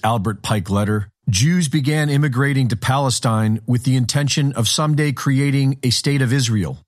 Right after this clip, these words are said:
which did not happen until nineteen forty-eight, after World War Two and the creation of the United Nations. Albert Pike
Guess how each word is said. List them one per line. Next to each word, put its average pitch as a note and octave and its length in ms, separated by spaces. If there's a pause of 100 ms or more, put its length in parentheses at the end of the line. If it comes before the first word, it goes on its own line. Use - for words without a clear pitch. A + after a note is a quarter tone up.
(280)
which A2+ 280
did C#3+ 160
not C3 220
happen C3 560
until B2 280
nineteen C3 520
forty-eight, B2+ 640 (220)
after B2+ 320
World C3 300
War A#2+ 240
Two D3+ 640
and C3 100
the - 60
creation C#3+ 720
of B2+ 140
the A#2+ 100
United B2+ 400
Nations. A2+ 640 (480)
Albert E3 360
Pike D3 420